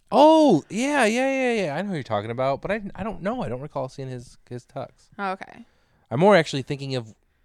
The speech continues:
Speaker 1: him in the, uh, in, uh, the Spirit Awards. Did he make an appearance at the Spirit Awards that night?
Speaker 2: I don't
Speaker 1: Yeah, he, yeah, yeah. They were like, yeah.
Speaker 2: Yeah.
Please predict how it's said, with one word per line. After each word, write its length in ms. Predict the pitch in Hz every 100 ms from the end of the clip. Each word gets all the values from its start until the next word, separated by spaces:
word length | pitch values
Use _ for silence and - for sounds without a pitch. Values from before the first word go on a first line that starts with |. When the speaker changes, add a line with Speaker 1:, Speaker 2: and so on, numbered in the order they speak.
| _ _
Speaker 1:
him 260 | 123 127
in 120 | 120 117
the, 200 | 113 107
uh, 320 | 101 95 90 - _ _ _ _ _ _ _ _ _ _ _ _ _ _ _ _ _ _ _
in, 200 | 120 110
uh, 240 | 101 92
the 80 | 90
Spirit 240 | - 151
Awards. 360 | 131 87 69 -
Did 880 | _ _ _ _ _ _ _ _ 143
he 0 |
make 120 | 156
an 40 | 151
appearance 280 | 143 147
at 20 | -
the 40 |
Spirit 180 | - 143
Awards 180 | 139 -
that 80 | 131
night? 160 | 135 -
Speaker 2:
I 80 |
don't 240 | - - -
Speaker 1:
Yeah, 80 | 123
he, 180 | 95
yeah, 120 | 98 -
yeah. 60 | 85
They 100 | 107
were 120 | 104
like, 180 | 98 78 _
yeah. 200 | - - _ _ _
Speaker 2:
Yeah. 220 | - 80